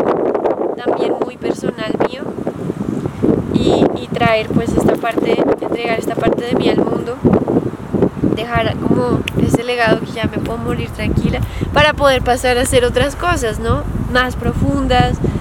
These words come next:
jugar. Ya, ya en este momento, a pesar de que estamos trabajando en lo último de, de Sibila para entregarlo este año, yo ya estoy pensando en lo que voy a hacer después.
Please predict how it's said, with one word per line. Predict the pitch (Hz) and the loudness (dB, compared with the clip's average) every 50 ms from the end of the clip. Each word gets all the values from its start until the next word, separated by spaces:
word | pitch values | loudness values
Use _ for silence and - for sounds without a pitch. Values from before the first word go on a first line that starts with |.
| - - - - | -4 -4 -2 0
jugar. | - 254 247 240 247 240 233 240 233 - - - - - - - | 0 0 2 2 4 4 2 2 2 0 0 0 -2 -4 -4 0
Ya, | - 254 262 269 285 285 - 233 - | 2 4 4 4 4 2 0 -4 0
ya | - 285 285 | 2 2 2
en | 302 320 | 2 2
este | 339 - 359 349 | 0 -2 -2 -2
momento, | 349 330 294 269 277 269 - 320 359 - - - - | 0 2 2 2 0 0 -2 -2 -2 -2 -4 -4 -4
a | 240 | -4
pesar | 233 233 240 233 226 226 | -4 -4 -2 -2 -2 -2
de | 226 233 | -2 -4
que | - - 262 285 269 - - - - - - | -4 -4 -4 -4 -4 -6 -8 -4 -4 -4 -4
estamos | 233 240 - - 233 226 220 220 - | -4 -4 -4 -4 -2 -2 -4 -4 -2
trabajando | - 233 - - - - - - | 0 2 4 4 2 2 0 0
en | - - | 0 2
lo | - - - | 0 0 2
último | - - - - - - - - - 214 | 2 0 0 0 -2 2 2 2 2 2
de, | 214 214 214 220 220 - - - - - - - - - - - - - - - - - - | 0 -2 -2 -2 -2 -2 0 0 0 0 0 0 -2 -2 -2 -2 -4 -4 -6 -6 -10 -10 -6
de | - 240 233 | -4 -2 0
Sibila | - - - - - 247 247 233 247 294 - - - - - - - - - | 2 2 2 0 0 -2 -4 -6 -6 -4 -6 -6 -4 -2 -2 -2 -2 -2 -2
para | 254 233 226 | -2 -2 -2
entregarlo | 226 226 240 226 226 226 220 220 226 226 | -2 -4 -4 0 2 2 0 2 2 0
este | - - - 254 | 0 2 0 0
año, | 240 240 269 - 302 | 0 2 2 2 0
yo | - 247 | 0 0
ya | 254 220 233 | -2 -4 -4
estoy | 254 - - 233 226 | -2 -2 -4 -4 -4
pensando | - - - 226 - - 208 196 - - 190 185 - - - - - - - - - | -4 -4 -2 -2 -2 0 0 0 0 0 0 0 -2 -4 -4 -6 -6 -4 -4 0 0
en | - - 240 | 2 2 4
lo | 240 226 | 2 4
que | - 254 | 4 4
voy | 262 254 233 | 4 4 4
a | 233 | 2
hacer | 214 - - 220 220 - | 2 0 0 0 0 2
después. | 220 - - - 254 240 226 - - | 0 0 0 0 2 2 2 0 -2